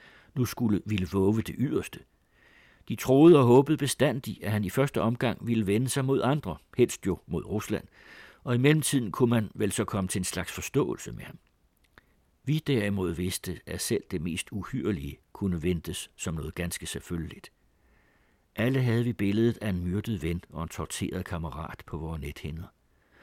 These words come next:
Og derfor havde vi hårdere, skarpere og mere ubønhørlige øjne. Vi, de jagede, de retsløse og forkætrede, vi vidste, at der ikke var det påskud, der var for idiotisk og løgnagtigt, når det drejede sig om plyndring og magt.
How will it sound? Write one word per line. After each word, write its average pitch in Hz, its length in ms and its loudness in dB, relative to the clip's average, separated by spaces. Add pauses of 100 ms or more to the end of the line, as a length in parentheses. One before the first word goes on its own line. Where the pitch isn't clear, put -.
(200)
Og - 140 -8
derfor 113 280 2
havde 107 280 2
vi 107 100 -2
hårdere, 110 520 4 (140)
skarpere 107 640 0
og 87 120 -6
mere 110 200 2
ubønhørlige 90 680 -4
øjne. 92 320 -2 (1000)
Vi, 131 320 -2 (320)
de 107 60 -2
jagede, 104 640 4 (260)
de 95 80 -2
retsløse 87 680 -2
og 92 60 -4
forkætrede, 107 580 -2 (340)
vi 135 120 4
vidste, 147 440 8
at 120 120 6
der 127 60 8
ikke 147 140 4
var 139 100 4
det 156 160 0
påskud, 143 500 4
der 113 80 2
var 104 160 4
for 98 160 -4
idiotisk 101 720 0
og 95 120 -2
løgnagtigt, 87 640 -2 (220)
når - 80 -2
det 95 180 -8
drejede 98 240 0
sig 101 140 -2
om 92 80 -2
plyndring 95 540 0 (100)
og 71 140 -6
magt. - 420 -12